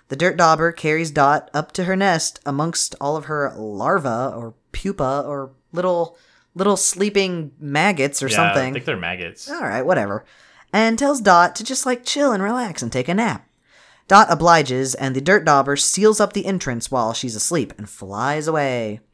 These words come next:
Speaker 2: So I believe that's a thing that they do where they, like, kill something and
Speaker 1: And
Speaker 2: put
Speaker 1: leave it
Speaker 2: it
Speaker 1: in
Speaker 2: in
Speaker 1: there?
Speaker 2: and leave it in there so
Speaker 1: Okay.
Speaker 2: that their babies have something to eat when they hatch.
Speaker 1: Well, I mean, that's,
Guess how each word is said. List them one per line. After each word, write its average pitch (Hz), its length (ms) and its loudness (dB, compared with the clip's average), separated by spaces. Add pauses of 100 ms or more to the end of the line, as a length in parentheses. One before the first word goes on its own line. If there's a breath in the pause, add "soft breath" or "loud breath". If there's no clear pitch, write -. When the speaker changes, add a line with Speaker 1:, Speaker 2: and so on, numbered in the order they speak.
(140)
Speaker 2:
So 117 80 -8
I 113 40 -2
believe 131 440 -4
that's 120 360 -2
a - 140 -10
thing 107 300 -8
that 113 140 -8
they 123 120 -6
do 135 400 -6
where 98 200 -8
they, 95 180 -8
like, 92 540 -8
kill 107 280 -10
something 156 680 -8 (180)
and 202 120 -10
Speaker 1:
And 143 100 -8
Speaker 2:
put 135 80 -6
Speaker 1:
leave 139 140 2
it 139 60 0
Speaker 2:
it - 20 -
Speaker 1:
in 110 60 2
Speaker 2:
in - 60 -2
Speaker 1:
there? 165 140 -2
Speaker 2:
and 123 140 -2
leave 123 160 0
it 110 80 0
in 113 140 -2
there 131 200 -2
so 123 160 -6
Speaker 1:
Okay. 113 120 -4
Speaker 2:
that - 180 -14
their 101 100 -4
babies 98 520 -6
have 104 120 -8
something 101 240 -12
to 95 180 -14
eat 95 200 -12
when 98 100 -12
they 85 140 -10
hatch. 92 500 -12
Speaker 1:
Well, 170 400 6
I 160 60 2
mean, 160 200 -4
that's, 151 340 0